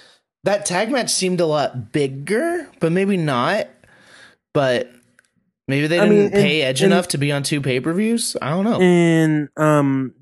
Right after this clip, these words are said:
Speaker 2: W W E, like, terms, it's like, uh,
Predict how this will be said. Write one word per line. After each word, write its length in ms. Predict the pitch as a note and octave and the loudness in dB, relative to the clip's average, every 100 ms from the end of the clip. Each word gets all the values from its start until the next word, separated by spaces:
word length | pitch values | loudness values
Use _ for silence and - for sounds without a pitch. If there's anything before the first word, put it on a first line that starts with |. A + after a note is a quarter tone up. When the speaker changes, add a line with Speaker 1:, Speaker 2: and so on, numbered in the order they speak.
| - | -6
Speaker 2:
W 240 | F#3+ G#3 | -4 0
W 280 | F#3+ D#3 C3 | 0 0 0
E, 340 | C3+ C#3+ C#3+ C3 _ - | 0 0 -2 -8 _ -8
like, 200 | D3 C3 _ _ _ _ _ _ _ | -6 -6 _ _ _ _ _ _ _
terms, 340 | D3 D3 D3 - _ _ _ _ | -6 -4 -6 -12 _ _ _ _
it's 240 | C3+ B2+ | -8 -4
like, 260 | C3+ B2+ A#2+ | 0 0 0
uh, 80 | B2 | -4